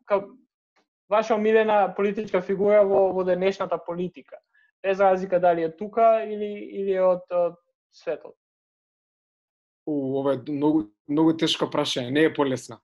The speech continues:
Speaker 2: би рекол. Има многу луѓе, а, во меѓународната политика, а, а,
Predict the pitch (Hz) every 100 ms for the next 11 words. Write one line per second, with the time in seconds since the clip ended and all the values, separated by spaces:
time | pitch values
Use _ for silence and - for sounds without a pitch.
0 | - 123 127 127 117 156 175 170 156 170
1 | 170 160 156 147 135 131 127 131 131 135
2 | 135 143 143 139 - 135 143 139 139 120
3 | - _ _ _ - - _ - _ -